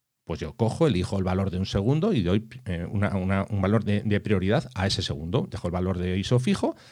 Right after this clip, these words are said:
y el valor de F, pues, será el que sea. Puede ser un F cuatro, puede ser un F ocho, un F once. La cámara se va a encargar de hacer esos cálculos. Yo no tengo que ponerme a hacer pruebas de, "Espera, hago una foto en manual y calculo. No, pues esto no va bien. Espera, vuelvo a calcular otra vez". No.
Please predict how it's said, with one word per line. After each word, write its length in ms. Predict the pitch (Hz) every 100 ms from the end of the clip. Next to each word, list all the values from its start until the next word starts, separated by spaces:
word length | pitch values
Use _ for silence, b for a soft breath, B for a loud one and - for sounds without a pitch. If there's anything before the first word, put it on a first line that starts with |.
| B B B B B
y 60 |
el 60 | 90
valor 260 | 85 107 123
de 80 |
F, 220 | 131 180 190
pues, 180 | 104
será 160 | 90 85
el 80 | 117
que 80 | 127
sea. 300 | 151 - - _ _ _
Puede 200 | - 80
ser 140 | 90 87
un 120 | 90
F 220 | 87 92
cuatro, 420 | 160 175 180 185
puede 140 | 143 95
ser 140 | 92
un 100 | 92
F 160 | 87 120
ocho, 220 | 143 151
un 80 | 123
F 120 | 123
once. 220 | 165 170
La 180 | - 90
cámara 280 | 143 175 151
se 140 | 127
va 80 | 107
a 20 |
encargar 300 | 123 117 123
de 80 | 120
hacer 180 | 101 110
esos 220 | 107 101
cálculos. 440 | - 87 - - -
Yo 180 | 110 123
no 140 | 185
tengo 340 | - 180 117 110
que 100 | 95
ponerme 380 | 101 113 107
a 40 | 95
hacer 200 | 117 92
pruebas 380 | 113 123 104 95
de, 80 |
"Espera, 260 | 95 156 123
hago 140 | 139
una 120 | 170 151
foto 380 | 180 180 190 - b
en 120 | 120
manual 400 | 120 139 165 190
y 140 | 127
calculo. 500 | 123 101 143 131 87 - B B B B B
No, 120 | 143
pues 160 | 131 127
esto 160 | 131 165
no 80 |
va 80 | 139
bien. 160 | 139 123
Espera, 240 | 123 135
vuelvo 220 | 107 151
a 40 | 165
calcular 340 | 151 147 147
otra 160 | 127 117
vez". 140 | 98
No. 340 | 139 135 110